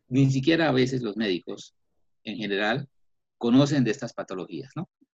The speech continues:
Porque como lo dije al comienzo de la, del programa,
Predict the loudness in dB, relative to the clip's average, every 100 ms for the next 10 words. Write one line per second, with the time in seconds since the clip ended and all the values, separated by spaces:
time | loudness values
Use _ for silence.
0 | _ -8 -4 -4 -2 0 4 4 2 0
1 | -2 -2 -4 -6 -6 -6 -8 -12 -8 -6
2 | -2 0 0 -2 -8